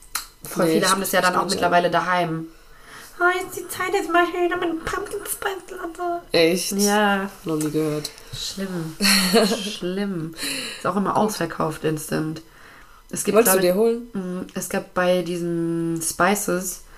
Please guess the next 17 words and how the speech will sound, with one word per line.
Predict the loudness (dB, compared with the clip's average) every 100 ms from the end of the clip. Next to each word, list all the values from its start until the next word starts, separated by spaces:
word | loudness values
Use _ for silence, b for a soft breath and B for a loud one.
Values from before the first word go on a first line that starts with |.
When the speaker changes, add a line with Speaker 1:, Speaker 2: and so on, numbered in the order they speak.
| B B
Speaker 2:
Mhm. | -6 -4 0
Speaker 1:
da |
hab | 0
ich | 2
letztens | 2 2 -2
mir | 0
welche | 2 2 2 0
gekauft | -2 -2 2 2 -2 -6
und | -4
da |
gibt's | -2 -2 0
auch | 0 0
Pumpkin | -6 -4 -2 -2
Spice. | 0 0 2 0 -4 -14 B B B B B B B -20 -20 -20 -20 -20 -20 -20 -20 -20 -20 -20 -20 -4
Speaker 2:
Weg. | 0 0 0 -4 0
Speaker 1:
Ausverkauft | 0 -2 -6 -6 -8 -8
einfach. | -8 -8 -8 -12 -12